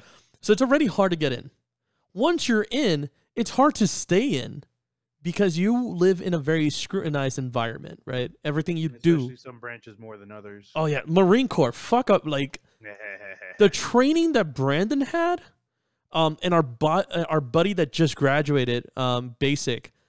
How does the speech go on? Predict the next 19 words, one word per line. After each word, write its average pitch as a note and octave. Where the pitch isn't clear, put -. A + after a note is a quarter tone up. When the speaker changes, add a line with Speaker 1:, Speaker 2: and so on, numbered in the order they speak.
Speaker 1:
from C3
the C#3+
Marine B2+
Corps, A2+
the D3+
training B3+
that F#3
these F3+
two -
had C3
is -
way D4
different A3+
from F3
the D3+
training F3+
that A#2+
I B2+
had. A#2